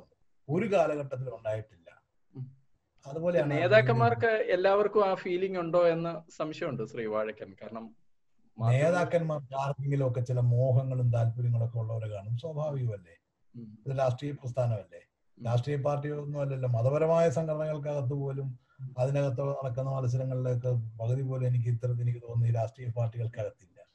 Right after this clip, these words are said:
Speaker 2: ഉം.
Speaker 1: അപ്പൊ അതെല്ലാ പ്രസ്ഥാനത്തിലും ഉള്ളതല്ലേ? അങ്ങനെ
Speaker 2: കോടതി
Speaker 1: ഉള്ള
Speaker 2: പോലും,
Speaker 1: പല
Speaker 2: കോടതി പോലും പലപ്പോഴും ചില ആൾക്കാരെ സ്ഥിരം ശല്യക്കാരായിട്ട് കാണാറുണ്ട്. പക്ഷെ നിങ്ങളുടെ പാർട്ടിയിൽ എന്തുകൊണ്ടാണ് അങ്ങനെ ചില ആൾക്കാരെയെങ്കിലും നിങ്ങൾക്ക് അത് മനസ്സിലാക്കാൻ സാധിക്കാത്ത, അല്ലെങ്കിൽ അവർക്കെതിരെ നടപടിയെടുക്കാൻ സാധിക്കാത്ത,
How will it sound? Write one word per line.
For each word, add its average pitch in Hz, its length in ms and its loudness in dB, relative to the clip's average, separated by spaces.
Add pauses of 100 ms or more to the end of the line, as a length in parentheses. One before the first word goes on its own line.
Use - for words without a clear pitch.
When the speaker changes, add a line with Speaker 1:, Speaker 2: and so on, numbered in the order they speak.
(220)
Speaker 2:
ഉം. 113 200 -12
Speaker 1:
അപ്പൊ - 140 -10
അതെല്ലാ 202 640 -4
പ്രസ്ഥാനത്തിലും 202 540 -4
ഉള്ളതല്ലേ? 151 400 -2
അങ്ങനെ 165 320 0
Speaker 2:
കോടതി 240 280 8
Speaker 1:
ഉള്ള 240 60 4
Speaker 2:
പോലും, 226 360 6
Speaker 1:
പല - 80 -10 (180)
Speaker 2:
കോടതി 202 460 6
പോലും 170 440 -2
പലപ്പോഴും 160 500 2
ചില 147 180 0
ആൾക്കാരെ 139 560 2
സ്ഥിരം 143 440 0 (160)
ശല്യക്കാരായിട്ട് 135 840 2 (260)
കാണാറുണ്ട്. 113 460 -8
പക്ഷെ 120 200 -6 (400)
നിങ്ങളുടെ 180 220 -2
പാർട്ടിയിൽ 175 460 2
എന്തുകൊണ്ടാണ് 160 500 2
അങ്ങനെ 143 240 0
ചില 143 200 -2
ആൾക്കാരെയെങ്കിലും 131 840 0
നിങ്ങൾക്ക് 123 280 -8
അത് 120 100 -4
മനസ്സിലാക്കാൻ 127 600 -6
സാധിക്കാത്ത, 110 580 -10
അല്ലെങ്കിൽ 117 260 -8
അവർക്കെതിരെ 131 460 -6
നടപടിയെടുക്കാൻ 120 680 -10
സാധിക്കാത്ത, - 560 -20